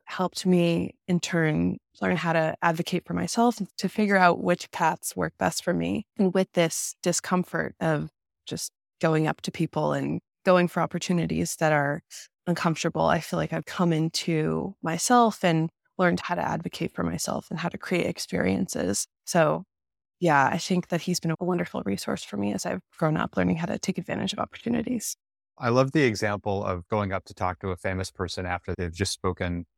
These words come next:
Speaker 2: and working up the courage to have an adult conversation with a massively successful person, which does take a lot of courage. Give us another example of something you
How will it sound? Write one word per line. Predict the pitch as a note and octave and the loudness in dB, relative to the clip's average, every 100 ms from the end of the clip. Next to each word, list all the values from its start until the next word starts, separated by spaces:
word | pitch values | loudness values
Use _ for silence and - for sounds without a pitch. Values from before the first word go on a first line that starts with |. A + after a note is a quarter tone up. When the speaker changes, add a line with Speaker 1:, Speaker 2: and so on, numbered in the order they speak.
| _ - | _ -2
Speaker 2:
and | F#2 F2 F2 - | -2 0 -4 -2
working | G#2+ F#2+ G2 | 2 2 2
up | F#2 F2 | 0 0
the | E2+ | -10
courage | - F2+ F2+ E2+ - | -4 0 0 -2 -8
to | - F2 E2+ E2 | -4 -4 -4 -8
have | - G#2+ F#2+ | -2 2 4
an | |
adult | F#2 F2+ F#2 - | 2 0 -2 -2
conversation | F#2 F2 E2+ F#2+ F2 F#2 F2 | -2 -2 2 2 2 -4 -6
with | F2+ | -6
a | E2+ E2+ E2 _ _ _ _ _ _ _ _ | -4 -4 -6 _ _ _ _ _ _ _ _
massively | F#2+ F2+ G2 F2 | 4 6 4 0
successful | F2 - - F2+ - - F2+ F2 _ _ | -6 -8 -2 -2 -2 -8 -6 -6 _ _
person, | F#2+ - F2 | 4 4 -4
which | F2 - - _ _ _ _ | -6 -10 -18 _ _ _ _
does | F#2+ F#2 | 0 0
take | - E2+ | -2 -4
a | |
lot | F2 E2+ | -4 -4
of | F2 | -6
courage. | _ F2 F2 E2+ - _ _ _ _ _ _ _ | _ -4 -4 -6 -14 _ _ _ _ _ _ _
Give | B2+ | 4
us | C#3+ C#3+ | 6 2
another | A2+ G2+ A2 | 2 2 2
example | G2+ F2+ F2+ F2 F2+ F2+ - | -2 -2 -4 -6 -8 -8 -8
of | F2+ F2 _ _ _ | -10 -14 _ _ _
something | - - F2 F#2 F2+ | -12 -8 -4 -4 -4
you | F2+ F2 | -2 -4